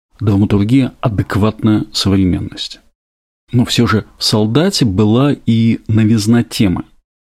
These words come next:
До того российский театр жил как бы в счастливом незнании того, что в стране существует армия. И армия, как и все, что с ней связано,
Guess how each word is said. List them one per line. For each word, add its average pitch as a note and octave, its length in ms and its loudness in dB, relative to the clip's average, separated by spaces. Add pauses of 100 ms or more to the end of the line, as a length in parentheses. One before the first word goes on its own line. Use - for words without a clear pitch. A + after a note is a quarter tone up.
(160)
До A#2 160 2
того D3 400 0
российский G#2+ 560 -2
театр - 480 -2
жил C#3 300 0
как A2+ 200 -2
бы A2+ 360 0 (340)
в - 80 -14
счастливом A#2+ 720 2
незнании A2+ 580 2
того, A2 360 -2
что A#2+ 280 -4 (340)
в - 60 -12
стране G#2+ 340 0
существует - 640 -4 (120)
армия. G2+ 500 -2 (300)
И A2 80 2
армия, B2 400 2
как - 220 -4
и F#2 40 0
все, - 160 -4
что - 180 -6
с - 80 -10
ней - 140 -2
связано, - 500 -4